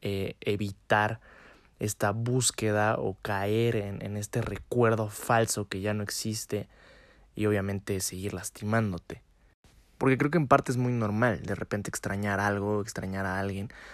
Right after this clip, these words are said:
extrañar estar en un momento, sentirte como te sentías en un momento. Y creo que es normal, todos caemos en ello. La diferencia es quién recae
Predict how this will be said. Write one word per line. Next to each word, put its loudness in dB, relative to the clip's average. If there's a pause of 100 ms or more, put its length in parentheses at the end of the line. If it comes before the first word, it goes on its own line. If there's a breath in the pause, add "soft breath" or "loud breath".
(300 loud breath)
extrañar -2
estar 0
en -2
un -2
momento, -4
sentirte -6
como -10
te -8
sentías -8
en -6
un -4
momento. -4
Y -10
creo -6
que -6
es -2
normal, -2 (360 loud breath)
todos 6
caemos 0
en -4
ello. -2 (400 soft breath)
La 0
diferencia 0
es -2
quién 2 (440 loud breath)
recae 2